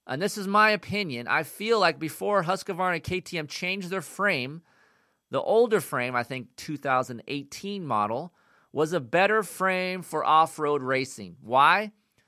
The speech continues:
The way that frame flexed and the weight, I feel like it gave it a more planted feel. And for fast, high-speed G P stuff, that's what we want. We want a planted feeling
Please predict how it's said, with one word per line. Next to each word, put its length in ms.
The 100
way 320
that 320
frame 320
flexed 520
and 140
the 60
weight, 640
I 140
feel 400
like 400
it 160
gave 220
it 80
a 20
more 340
planted 540
feel. 480
And 280
for 200
fast, 480
high-speed 600
G 220
P 200
stuff, 340
that's 300
what 160
we 140
want. 300
We 120
want 220
a 40
planted 420
feeling 520